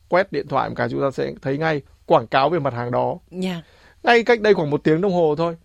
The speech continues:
Speaker 1: tôi đang ngồi tôi, ờ, nghe nhạc rất là bình thường thôi.
Speaker 2: Ừ.
Speaker 1: Nhưng tôi nghĩ thế nào đấy, tôi lôi cái guitar tôi, tôi chơi.
Speaker 2: Dạ.
Speaker 1: Tôi vừa chơi xong một đoạn nhạc thôi thì
Speaker 2: Ừ.
Speaker 1: tự nhiên trên màn hình xuất hiện một quả, đoạn quảng cáo trên YouTube giới thiệu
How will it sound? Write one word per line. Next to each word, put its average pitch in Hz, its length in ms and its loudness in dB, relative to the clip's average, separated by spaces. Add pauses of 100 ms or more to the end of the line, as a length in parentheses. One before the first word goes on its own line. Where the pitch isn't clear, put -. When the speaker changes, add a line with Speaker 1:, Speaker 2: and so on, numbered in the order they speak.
(560)
Speaker 1:
tôi 190 120 6
đang 180 200 6
ngồi 156 240 6
tôi, 160 300 4
ờ, 151 120 2
nghe 165 180 2
nhạc 165 380 2
rất 175 160 -2
là 156 240 4
bình 147 220 -4
thường 151 280 2
thôi. 156 120 -6
Speaker 2:
Ừ. 202 60 -8 (280)
Speaker 1:
Nhưng 180 120 0
tôi 185 120 4
nghĩ 190 160 0
thế 196 100 2
nào 175 180 4
đấy, 143 80 2
tôi 165 180 -2
lôi 170 160 4
cái 160 100 -4
guitar 175 340 4
tôi, 170 100 -2
tôi 180 100 -2
chơi. 190 260 4 (320)
Speaker 2:
Dạ. 165 200 -10 (260)
Speaker 1:
Tôi 240 120 6
vừa 214 200 6
chơi 226 260 4
xong 202 480 0
một 180 300 2
đoạn 185 300 4
nhạc 185 240 2
thôi 208 320 2 (140)
thì 190 100 2
Speaker 2:
Ừ. 185 60 -2
Speaker 1:
tự 196 160 4
nhiên 196 360 2
trên 202 180 4
màn 170 160 2
hình 160 360 0
xuất 240 180 4
hiện 196 200 4
một 151 200 -2
quả, 156 240 4
đoạn 151 200 0
quảng 135 160 -4
cáo 139 220 2
trên 175 280 0
YouTube 208 400 2 (600)
giới 147 160 0
thiệu 190 320 -2